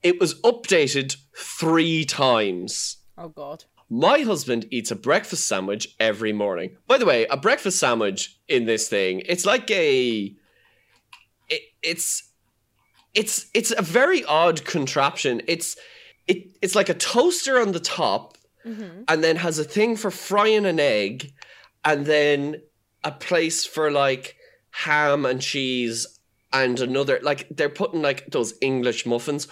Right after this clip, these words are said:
Speaker 1: which I've never seen in England or in Ireland.
Speaker 2: I have. <laughs>
Speaker 1: Have you? I've
Speaker 2: Yeah,
Speaker 1: never
Speaker 2: so they
Speaker 1: actually
Speaker 2: put,
Speaker 1: seen
Speaker 2: uh,
Speaker 1: an
Speaker 2: Eggs Benedict on them.
Speaker 1: Yeah, yeah. So it's one of them, and it makes a breakfast sandwich, which looks like it's the most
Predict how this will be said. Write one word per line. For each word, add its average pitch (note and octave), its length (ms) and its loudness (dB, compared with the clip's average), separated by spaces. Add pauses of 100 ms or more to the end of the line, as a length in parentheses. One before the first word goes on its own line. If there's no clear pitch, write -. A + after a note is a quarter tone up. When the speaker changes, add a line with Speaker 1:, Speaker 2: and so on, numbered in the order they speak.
Speaker 1:
which C#3+ 160 -4
I've B2+ 160 2
never D#3+ 180 0
seen G2+ 280 -4
in G2 100 -4
England G#2 380 -6 (180)
or B2 240 0
in G2+ 80 -2
Ireland. G2 480 -4 (960)
Speaker 2:
I A#3 180 -8
have. F#3 420 -16 (260)
<laughs> - 280 -20
Speaker 1:
Have F3+ 220 2
you? A2+ 280 2 (840)
I've D#3 60 -2
Speaker 2:
Yeah, D#3+ 80 2
Speaker 1:
never G3 140 6
Speaker 2:
so - 80 4
they D3 40 4
Speaker 1:
actually F3 300 0
Speaker 2:
put, - 80 0
Speaker 1:
seen C#3+ 220 2
Speaker 2:
uh, B2+ 60 2
Speaker 1:
an A#2 40 2
Speaker 2:
Eggs - 140 -6
Benedict B3 420 -4
on E3+ 100 -14
them. D#3+ 220 -16 (1120)
Speaker 1:
Yeah, C3+ 440 2 (100)
yeah. A#2 460 0 (200)
So F3 140 -4
it's E3+ 120 -6
one G3+ 140 2
of F#3 100 0
them, D3 240 2
and B2 60 2
it B2 60 0
makes C3 340 0
a B2 80 2
breakfast B2+ 560 -2
sandwich, A#2+ 380 -2 (220)
which G#3 200 -2
looks D4+ 260 -4
like C4 160 2
it's - 120 -8
the E3+ 100 -4
most D#3+ 260 -2